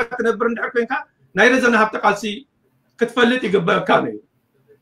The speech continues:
Then you are just talking like crazy. ኢንሳልት ትገብር።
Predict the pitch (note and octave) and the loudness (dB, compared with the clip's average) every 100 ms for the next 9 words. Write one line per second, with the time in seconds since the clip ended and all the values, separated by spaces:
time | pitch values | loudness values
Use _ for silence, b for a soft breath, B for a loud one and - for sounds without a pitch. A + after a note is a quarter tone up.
0 | - C4 C4+ B3+ A#3+ F#3+ B3 C4+ - D4+ | -2 4 4 4 2 2 2 2 2 0
1 | C4+ G3+ F#3+ F3+ - A3+ - - - _ | 2 0 0 -2 2 0 0 -10 -20 _
2 | _ _ _ _ _ - _ - F#3+ - | _ _ _ _ _ -20 _ -8 -4 4
3 | A3 - - D#3 C3+ B2+ | 4 4 -2 -6 -6 -8